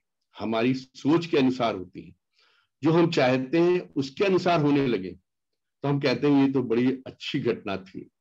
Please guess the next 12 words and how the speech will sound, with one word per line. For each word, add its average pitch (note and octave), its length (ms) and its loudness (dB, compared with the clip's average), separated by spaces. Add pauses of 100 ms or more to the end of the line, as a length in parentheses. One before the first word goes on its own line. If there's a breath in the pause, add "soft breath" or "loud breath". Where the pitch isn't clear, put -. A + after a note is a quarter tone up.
(520)
बड़ी B2+ 400 6
सुंदर B2+ 640 4
बात G#2+ 460 0
हुई G2+ 160 -2
है, F#2 240 -4 (240)
बड़ी B2+ 180 6
हमारे B2 280 6
मन B2 140 4
मुताबिक A2 520 2
बात E2+ 260 -6
हो F2 60 -12
गई।" F2 140 -12